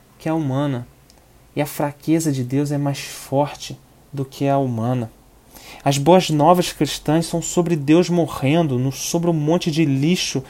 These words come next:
do lado errado do império. É sobre Deus falando um monte de bobagens numa sala cheia de filósofos.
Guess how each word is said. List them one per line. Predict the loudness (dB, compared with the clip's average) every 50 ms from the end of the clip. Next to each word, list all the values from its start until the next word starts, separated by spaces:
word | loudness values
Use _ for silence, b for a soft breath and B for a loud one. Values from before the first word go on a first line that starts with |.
| B B B B B B
do | 2
lado | 4 6 6 6 6
errado | 4 2 0 -2 0 4 4 4 4 2 0
do | 0
império. | 0 0 -2 -2 0 0 2 2 2 0 -2 -6 B B B B B B
É | -4 -2
sobre | -2 0 0 0 0
Deus | 0 2 2 2 2 2
falando | -4 -6 -2 0 2 2 4 2 2 2 2 2 0
um | 0
monte | 0 0 0 0 0 0 -2 -2
de | -2 0
bobagens | 2 4 4 2 2 2 2 2 2 2 2 0 -2
numa | -2 -2 -2 -4 -4
sala | -4 -4 0 2 4 4 2
cheia | 2 -2 -4 -2 2 2 2 2
de | 2 -2
filósofos. | -4 -2 -2 0 2 4 4 4 4 2 -4 -10 -14 -18